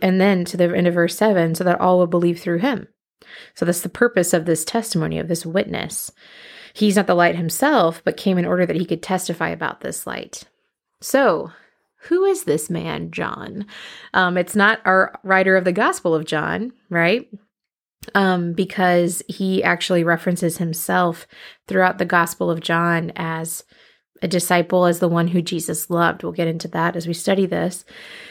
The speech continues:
Um, and he refers to himself in other ways too, but this is a very specific person, John. And if you know the New Testament, you probably know that this is John the Baptist. And John the Baptist has an interesting history.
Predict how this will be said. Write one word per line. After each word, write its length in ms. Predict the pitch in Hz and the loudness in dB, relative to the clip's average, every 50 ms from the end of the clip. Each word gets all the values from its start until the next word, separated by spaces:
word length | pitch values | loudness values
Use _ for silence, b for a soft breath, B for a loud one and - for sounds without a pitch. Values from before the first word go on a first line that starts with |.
| B B B B B | B B B B B
Um, 400 | - 196 196 190 180 170 165 170 185 B B B B B B B | 2 4 4 4 4 2 2 0 -2 B B B B B B B
and 120 | - 190 | 0 2
he 220 | 185 196 185 180 _ - | 4 4 2 0 _ -2
refers 380 | 190 185 180 - 185 180 175 | -2 0 2 2 0 2 2
to 60 | - | -2
himself 320 | 160 160 160 - 165 165 - | -4 -4 -2 -4 -4 -4 -4
in 60 | 165 | -6
other 180 | 160 175 165 156 | -4 -4 -2 -4
ways 260 | 156 - 160 160 - | -4 -4 -6 -6 -4
too, 260 | - - 233 214 180 | 0 2 2 2 2
but 280 | 165 175 175 156 - - | 2 2 2 2 2 -2
this 440 | 165 170 196 220 233 226 - - - | 0 2 2 2 2 -2 -6 -10 -4
is 180 | - 196 180 | -2 0 2
a 100 | 180 180 | 2 2
very 240 | 165 180 180 180 180 | 4 4 4 4 2
specific 520 | 175 - - 185 175 - 202 - - - _ | 0 0 -4 -4 -2 -2 -2 -4 -4 -6 _
person, 580 | - 247 233 214 208 180 165 165 156 160 160 | 0 0 0 2 0 0 0 0 -2 -6 -6
John. 580 | - - 226 233 220 175 160 160 165 170 185 202 B B B B B B B B | -2 0 0 2 2 0 0 -2 -2 -4 -6 -8 B B B B B B B B
And 340 | - 180 175 175 170 170 170 _ | 0 2 2 2 0 -2 0 _
if 220 | 185 175 175 - | -2 -2 0 0
you 480 | 185 180 185 180 180 180 175 165 - _ _ | 0 2 2 2 2 0 -2 -4 -6 _ _
know 420 | 180 180 180 175 170 175 175 175 | -2 2 2 4 4 4 2 2
the 100 | 170 185 | 2 2
New 140 | 170 170 170 | 2 2 2
Testament, 640 | 165 220 196 185 - - 190 175 170 175 190 - - | 2 2 0 0 0 -2 -2 0 0 0 0 -2 -2
you 100 | 185 180 | -4 -4
probably 500 | 175 - - 180 170 175 175 175 170 170 | -4 -2 -2 -2 -2 -2 -2 -2 0 0
know 200 | 165 165 165 165 | 0 0 -2 -2
that 120 | 170 175 | -4 -2
this 200 | - 165 160 - | -4 -4 -4 -4
is 80 | - - | -10 -8
John 240 | - - 170 170 165 | -8 -8 -6 -6 -6
the 80 | 175 | -8
Baptist. 720 | 165 - - - - - - - 220 247 - - - - B B B B B B B B B B B | -6 -6 -8 -8 -10 -8 -4 -4 -4 -4 -6 -8 -12 -12 B B B B B B B B B B B
And 300 | - 185 185 180 175 175 | -2 0 2 2 0 2
John 160 | - 220 269 | 2 0 2
the 80 | 339 349 | 2 2
Baptist 640 | - 214 190 214 226 220 _ 196 175 170 175 - - _ | 2 4 4 4 2 0 _ 0 0 0 -2 -6 -12 _
has 260 | - 180 190 180 175 175 | -8 -4 -2 -2 0 0
an 80 | 180 | -2
interesting 500 | 175 175 175 - 196 175 - - 180 175 | -2 -2 -4 -4 -6 -6 -4 -6 -8 -8
history. 760 | 165 - - 180 - - - - 180 165 156 - - 170 - | -8 -8 -8 -8 -6 -6 -8 -6 -6 -6 -6 -8 -10 -14 -16